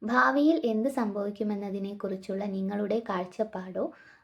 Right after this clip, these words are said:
വായനക്കാർക്ക് ഒരു ആഹ്വാനമോ നൽകിക്കൊണ്ട് അവസാനിപ്പിക്കാം. ശ്രദ്ധിക്കേണ്ട കാര്യങ്ങൾ. ഒന്ന്, വ്യക്തമായ നിലപാട്. മുഖപ്രസംഗത്തിന് വ്യക്തമായ ഒരു നിലപാടുണ്ടായിരിക്കണം.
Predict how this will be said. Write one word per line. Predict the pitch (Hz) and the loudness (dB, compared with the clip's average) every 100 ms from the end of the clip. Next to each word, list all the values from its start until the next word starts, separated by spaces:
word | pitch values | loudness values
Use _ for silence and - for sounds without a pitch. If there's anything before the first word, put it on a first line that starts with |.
| - | 0
വായനക്കാർക്ക് | 220 226 247 269 262 269 294 294 | 4 4 4 0 2 2 2 2
ഒരു | 240 233 | 2 0
ആഹ്വാനമോ | 202 196 - 220 214 208 240 | -2 -6 -2 0 2 0 0
നൽകിക്കൊണ്ട് | 226 190 180 214 196 190 240 | 0 -2 -6 -8 -4 -2 -2
അവസാനിപ്പിക്കാം. | 202 190 190 190 180 180 180 180 175 _ _ _ _ _ _ _ _ _ _ - | -2 -4 -6 -6 -6 -8 -10 -10 -16 _ _ _ _ _ _ _ _ _ _ 0
ശ്രദ്ധിക്കേണ്ട | 277 247 311 311 220 208 | 4 6 6 6 4 4
കാര്യങ്ങൾ. | 247 226 202 190 190 190 - | 2 2 0 0 -2 -6 -2
ഒന്ന്, | 220 208 196 - _ _ - | 2 2 0 -6 _ _ -2
വ്യക്തമായ | 262 269 311 269 220 233 | -2 2 4 6 6 4
നിലപാട്. | 262 208 196 190 185 - _ _ - | 4 4 2 -2 -4 -6 _ _ -4
മുഖപ്രസംഗത്തിന് | 269 269 359 294 254 220 220 214 214 254 | -2 2 4 4 4 0 0 2 2 2
വ്യക്തമായ | 240 214 - 262 240 226 247 | 0 -2 2 6 6 6 2
ഒരു | 220 233 | 4 4
നിലപാടുണ്ടായിരിക്കണം. | 214 202 202 214 220 196 190 185 180 - 185 | 2 2 0 0 2 2 2 0 -4 -6 -4